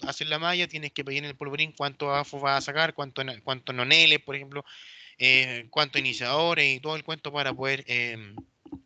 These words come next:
cuantificar la cantidad de explosivos. Y así poder terminar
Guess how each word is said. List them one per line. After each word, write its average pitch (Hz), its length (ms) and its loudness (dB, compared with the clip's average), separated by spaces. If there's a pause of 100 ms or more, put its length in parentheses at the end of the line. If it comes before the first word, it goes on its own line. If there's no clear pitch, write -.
(420)
cuantificar 139 460 0
la 135 80 4
cantidad 131 180 -2
de 127 40 2
explosivos. 110 380 -6
Y 117 120 -4
así 196 300 -2 (120)
poder 135 300 2
terminar 127 420 -2